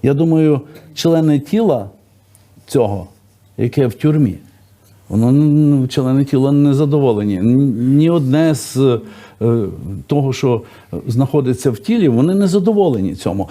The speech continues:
Але вони вийти не можуть. Не дано, тому що тіло є це... Тілесне, воно мається на увазі тіло ціле, і воно таким чином і помре цілим. Коли оце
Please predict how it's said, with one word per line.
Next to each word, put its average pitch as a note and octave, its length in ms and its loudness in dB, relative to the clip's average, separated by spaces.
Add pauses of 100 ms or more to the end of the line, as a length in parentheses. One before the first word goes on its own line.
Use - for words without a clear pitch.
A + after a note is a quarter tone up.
Але F3 180 0
вони B3+ 220 0
вийти D#4 380 0
не G#3 120 -2
можуть. C#3 520 -2 (600)
Не G#3+ 180 4
дано, B3+ 400 2
тому G3+ 240 0
що A#3 140 0
тіло A#3+ 440 2
є A3+ 420 0 (880)
це... D#3 380 0 (380)
Тілесне, G3+ 720 0 (180)
воно G3 320 0
мається A3 420 0
на G#3 80 -2
увазі E3+ 320 0 (460)
тіло G3 320 2
ціле, B3+ 500 0
і E3+ 100 0
воно G#3+ 440 -2 (540)
таким F3+ 360 -2
чином F#3 380 -2
і C#3+ 80 -2
помре B2 500 0
цілим. G#2 440 -2 (200)
Коли A#3+ 340 2
оце G#3+ 560 0